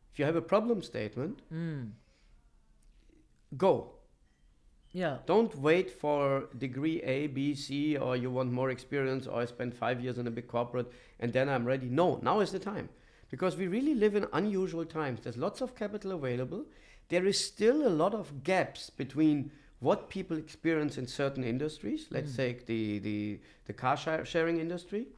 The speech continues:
Speaker 2: Yeah.
Speaker 1: I mean, I still grew up in a time to order a taxi, my goodness. You call at least the day before.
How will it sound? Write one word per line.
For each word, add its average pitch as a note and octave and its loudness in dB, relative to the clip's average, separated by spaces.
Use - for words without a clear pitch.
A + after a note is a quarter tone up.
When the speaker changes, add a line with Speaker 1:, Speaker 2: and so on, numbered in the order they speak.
Speaker 2:
Yeah. D#3+ -2
Speaker 1:
I D3 2
mean, D#3 4
I F#3+ 4
still A#3+ -2
grew F#3+ 0
up F#3 2
in D3+ 2
a D3+ 2
time D3 0
to E3 -6
order G3+ 4
a C#3+ -4
taxi, D#3+ -6
my B2 -2
goodness. A2+ -6
You C3+ -4
call F#3 4
at C#3 2
least F3 -4
the F3 -6
day D#3 0
before. D3 -6